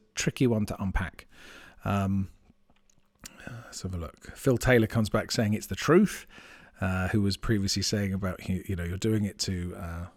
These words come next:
for the sake of ego and because others said you were stupid. Okay, well, um, how do you feel about that now? If that, Phil Taylor, if that was the reason for you getting in, has that changed? You know, do you, I mean, your reason for doing magic,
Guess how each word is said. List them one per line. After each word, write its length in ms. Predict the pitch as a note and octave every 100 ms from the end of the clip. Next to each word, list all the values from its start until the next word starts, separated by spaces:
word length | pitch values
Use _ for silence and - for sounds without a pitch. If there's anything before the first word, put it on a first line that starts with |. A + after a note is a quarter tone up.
| _
for 140 | -
the 40 | F2+
sake 240 | A2 G2+
of 140 | F#2 -
ego 420 | D3 D#3+ D3 D3
and 80 | B2+
because 240 | G#2+ G2+
others 280 | G#2 G#2 G2
said 320 | - - F#2+
you 60 | G2+
were 60 | F#2
stupid. 540 | - G#2+ C3 C3 C#3 - - _ _ _ _ _ _ _ _ _ _ _ _ _ - -
Okay, 340 | D3+ - B2+ D#3+
well, 280 | - A#2 A2+
um, 440 | A2+ A#2 A#2 A#2 - _ _ _ _
how 140 | - D3+
do 100 | E3
you 40 |
feel 180 | - E3+
about 200 | D#3+ D3
that 120 | B2+
now? 320 | A2+ D3+ F2
If 100 | D2
that, 240 | C3 B2 -
Phil 200 | - F2+
Taylor, 240 | F#2+ F#2+
if 80 | A2
that 120 | C#3+
was 100 | A#2
the 80 | A2+
reason 320 | A#2+ A#2+ G#2
for 100 | G2+
you 60 | G#2
getting 240 | G#2+ G2+
in, 100 | G#2+
has 160 | G#2 G2+
that 140 | A2+
changed? 500 | - F#2 G#2+ F3+ - - - - - - - -
You 80 |
know, 100 | E2
do 160 | D#2+ G#2+
you, 320 | G#2+ G#2+ G#2+
I 40 | B2
mean, 260 | B2+ A#2+
your 220 | B2+ A#2
reason 300 | A2+ C3 A2
for 100 | G2
doing 280 | G2 C3+ A#2
magic, 340 | D#2 C#2+ -